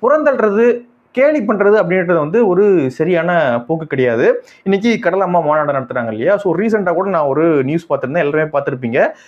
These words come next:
இலங்கை கடற்படையால வந்து தமிழக மீனவர்களை கைது பண்ணி கூட்டு போயிருந்தாங்க. இலங்கை கடற்படை கூட்டு போயிருந்தது. தொடர்ச்சியாக இப்படியான சம்பவங்கள் நடந்துகிட்டு இருக்கு. So, அவங்கள வந்து,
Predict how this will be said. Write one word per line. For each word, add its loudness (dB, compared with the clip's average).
இலங்கை 2
கடற்படையால 0
வந்து -2
தமிழக 0
மீனவர்களை 0
கைது 0
பண்ணி 0
கூட்டு -4
போயிருந்தாங்க. -2
இலங்கை -2
கடற்படை -4
கூட்டு -6
போயிருந்தது. -2
தொடர்ச்சியாக -2
இப்படியான 0
சம்பவங்கள் -2
நடந்துகிட்டு -2
இருக்கு. -4
So, 2
அவங்கள 2
வந்து, 2